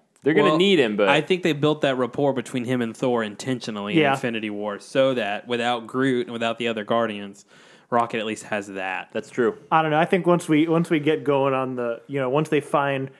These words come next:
Speaker 3: what the solution is, then it's a fun adventure to, to, you know, hop through time, hop through dimensions, whatever
Speaker 2: Yeah.
Speaker 3: they're gonna
Speaker 1: Who's,
Speaker 3: do.
Speaker 1: who's alive
Speaker 3: to
Speaker 1: besides the original Avengers?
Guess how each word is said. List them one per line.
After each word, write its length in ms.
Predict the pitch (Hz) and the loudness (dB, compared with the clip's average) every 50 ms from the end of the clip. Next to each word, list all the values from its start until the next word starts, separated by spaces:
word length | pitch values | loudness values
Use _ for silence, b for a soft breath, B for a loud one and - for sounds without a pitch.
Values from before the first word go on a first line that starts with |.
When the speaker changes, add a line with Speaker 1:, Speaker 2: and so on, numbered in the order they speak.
| b b _ | b b _
Speaker 3:
what 180 | 139 165 165 | 0 0 2
the 80 | - 156 | 2 -2
solution 520 | 135 - - 135 139 143 135 135 - 131 | -2 -2 0 2 2 2 2 0 -2 -2
is, 160 | 131 127 117 120 | -2 -2 0 0
then 140 | 139 139 135 | 0 0 0
it's 200 | 127 123 - - _ | -2 -4 -8 -8 _
a 80 | - 143 | -4 -4
fun 240 | - - 160 147 135 | -2 0 0 0 2
adventure 560 | 127 120 117 127 123 135 135 - 131 117 117 117 - | 0 -2 -2 -2 -2 -2 -2 -2 -2 -2 -2 -4 -4
to, 260 | - - 131 117 127 135 | -4 -2 -2 0 -2 -4
to, 180 | 135 - 135 | -4 -4 -4
you 100 | 131 123 120 | -2 -2 -2
know, 260 | 117 110 107 110 107 - _ _ _ _ | -2 -2 -4 -4 -6 -12 _ _ _ _
hop 400 | - - - 156 151 - - - | -14 -2 0 2 2 0 -2 -2
through 140 | - 151 139 | 0 0 0
time, 400 | 135 - 147 139 131 135 135 131 | 2 0 0 0 0 -2 -4 -2
hop 200 | 135 135 135 135 | -2 -2 -2 -2
through 120 | - 151 | -2 -2
dimensions, 480 | 139 143 143 143 143 143 143 147 139 139 | 0 0 0 0 0 -2 -2 -4 -4 0
whatever 320 | 143 151 151 156 151 147 | 0 2 2 2 2 2
Speaker 2:
Yeah. 40 | 147 | 2
Speaker 3:
they're 100 | 143 147 | 2 2
gonna 220 | 139 147 143 139 135 | 2 2 0 2 2
Speaker 1:
Who's, 340 | 143 240 277 - 131 127 - | 4 4 4 4 4 2 2
Speaker 3:
do. 60 | - | 2
Speaker 1:
who's 260 | 185 254 285 277 285 | 2 4 4 4 4
alive 460 | 240 214 196 165 165 160 156 147 147 139 | 4 2 4 4 4 4 4 4 4 2
Speaker 3:
to 20 | |
Speaker 1:
besides 380 | 139 139 - 151 139 131 117 110 | 0 -2 0 2 2 2 2 0
the 80 | 113 | 0
original 320 | 110 110 110 98 104 104 101 | 0 0 0 0 -2 -4 -2
Avengers? 420 | 98 98 90 87 80 76 73 - | -2 -2 -4 -4 -6 -12 -14 -10